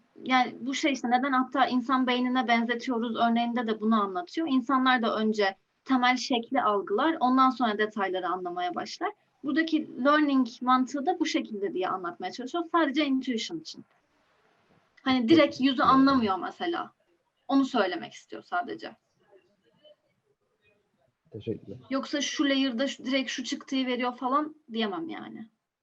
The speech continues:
Speaker 1: Var mı başka söylemek isteyen? Eklemek istediğiniz bir şey de olabilir, sormak değil.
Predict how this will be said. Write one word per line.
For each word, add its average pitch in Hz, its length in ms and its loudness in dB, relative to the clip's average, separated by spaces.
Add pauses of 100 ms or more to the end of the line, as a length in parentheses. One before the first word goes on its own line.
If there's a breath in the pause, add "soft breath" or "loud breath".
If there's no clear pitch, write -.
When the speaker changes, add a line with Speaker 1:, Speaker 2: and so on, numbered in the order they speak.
(4000)
Speaker 1:
Var 220 200 0
mı 247 160 -2
başka 202 300 -6 (360)
söylemek - 340 -12
isteyen? - 200 -10
Eklemek 240 340 -4
istediğiniz 254 360 -4
bir 233 60 -6
şey 233 200 -4
de 196 60 -4
olabilir, 180 360 -8
sormak 202 520 -16
değil. 202 300 -8